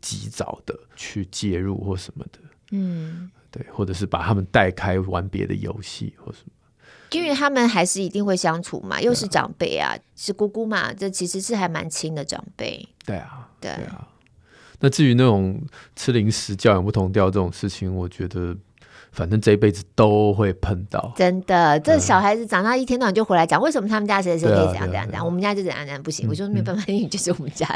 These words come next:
Speaker 2: 的。”
Speaker 1: 对啊，对啊，就是让他理解说我们做这个
Speaker 2: 就是每家就不一样啊。
Speaker 1: 为-，对，我们做这个决定是为了什么原因。
Speaker 2: 嗯。
Speaker 1: 对，那甚至有些时候你可以让孩子试看看，像我女儿以前也是会想吃啊，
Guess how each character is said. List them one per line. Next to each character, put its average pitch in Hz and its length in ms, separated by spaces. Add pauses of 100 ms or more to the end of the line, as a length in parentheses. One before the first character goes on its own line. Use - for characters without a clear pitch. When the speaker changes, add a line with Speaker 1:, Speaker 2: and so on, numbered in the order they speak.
(100)
Speaker 2:
的。” - 140
Speaker 1:
对 123 120
啊， 117 200
对 113 140
啊， 104 260
就 165 120
是 160 60
让 175 120
他 185 80
理 151 200
解 135 200
说 127 240
我 107 100
们 101 160
做 330 100
这 139 60
个 139 60
Speaker 2:
就 135 80
是 - 60
每 127 80
家 214 120
就 233 100
不 233 160
一 214 40
样 - 240
啊。 - 20
Speaker 1:
为-， 160 120
对， - 0
我 131 200
们 156 140
做 175 160
这 165 100
个 147 140
决 117 180
定 131 160
是 123 280
为 139 120
了 110 120
什 104 160
么 98 120
原 98 280
因。 95 260
Speaker 2:
嗯。 98 500
Speaker 1:
对， 101 320
那 107 340 (340)
甚 151 260
至 139 100
有 110 120
些 120 160
时 - 180
候 110 140
你 98 100
可 110 120
以 101 40
让 98 140
孩 92 100
子 90 80
试 - 180
看 92 180
看， 104 160
像 147 140
我 123 100
女 104 180
儿 98 200
以 104 120
前 95 260
也 95 60
是 120 180
会 127 140
想 98 200
吃 - 340
啊， 98 320